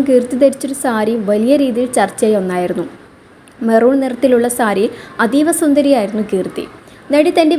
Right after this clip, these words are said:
വിശേഷപ്പെട്ട ദിവസത്തിനായി പ്രത്യേകം പറഞ്ഞ് ചെയ്യിപ്പിച്ചതാകും ആ സാരി എന്നാണ് ആരാധകർ കരുതിയത്. പക്ഷേ യഥാർത്ഥത്തിൽ അമ്മ മേനകയുടെ വിവാഹ സാരിയായിരുന്നു അത്. കീർത്തി തന്നെയാണ്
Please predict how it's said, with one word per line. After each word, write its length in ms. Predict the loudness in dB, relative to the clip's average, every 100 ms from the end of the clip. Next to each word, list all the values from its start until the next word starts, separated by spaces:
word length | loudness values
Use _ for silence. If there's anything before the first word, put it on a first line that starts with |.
| 0
വിശേഷപ്പെട്ട 460 | 0 -2 0 0 0
ദിവസത്തിനായി 440 | 0 0 0 0 0
പ്രത്യേകം 440 | 0 0 2 2 0
പറഞ്ഞ് 220 | 0 0 -2
ചെയ്യിപ്പിച്ചതാകും 720 | -2 -4 -4 -4 0 0 -2 -4 -6
ആ 20 | -2
സാരി 260 | 0 0 0
എന്നാണ് 240 | -2 -2 -4 -4
ആരാധകർ 480 | -2 0 2 0 -2 0
കരുതിയത്. 420 | -2 0 -2 -2 -8 -16 -20 -8
പക്ഷേ 240 | -6 0 2
യഥാർത്ഥത്തിൽ 500 | 4 2 0 0 -2 -2 -2
അമ്മ 160 | 0 0 0
മേനകയുടെ 480 | 0 0 2 2 2
വിവാഹ 280 | 2 0 -2 -4
സാരിയായിരുന്നു 520 | -2 0 0 -2 -4 -4
അത്. 120 | -6 -8 -12 -20 -18
കീർത്തി 320 | -4 -2 -2 -2
തന്നെയാണ് 320 | 2 2 2